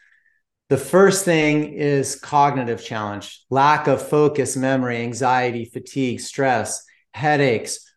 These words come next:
ringing in the ears. Okay, all those behavioral challenge and the lack of sleep are level one E M F challenges. Level two would be non-trauma concussion symptoms, nausea, vomiting,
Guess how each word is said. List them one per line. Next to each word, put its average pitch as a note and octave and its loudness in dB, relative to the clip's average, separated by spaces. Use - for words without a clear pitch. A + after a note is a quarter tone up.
ringing C#3+ 2
in C3+ 4
the B2+ 0
ears. B2 -2
Okay, - -4
all E3 4
those D#3 2
behavioral D#3 2
challenge D3+ -2
and C#3 -4
the B2+ -10
lack C#3 -4
of C3+ -8
sleep D#3 -8
are D3+ -4
level D#3 -2
one D3 -2
E D3 -4
M C#3 -6
F C3+ -8
challenges. B2+ -10
Level D#3+ 4
two F#3+ 2
would D#3 2
be C#3+ 0
non-trauma D#3+ 2
concussion C#3+ -6
symptoms, C3+ -8
nausea, C#3+ 2
vomiting, C3 -2